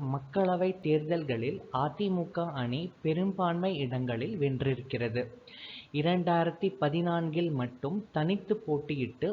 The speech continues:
முப்பத்தி ஏழு தொகுதிகளில் வென்று புதிய வரலாற்றை அ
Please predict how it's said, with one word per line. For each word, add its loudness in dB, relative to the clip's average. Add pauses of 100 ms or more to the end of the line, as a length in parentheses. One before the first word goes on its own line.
முப்பத்தி -2
ஏழு 4
தொகுதிகளில் -2
வென்று 0 (160)
புதிய 0
வரலாற்றை 0 (140)
அ 0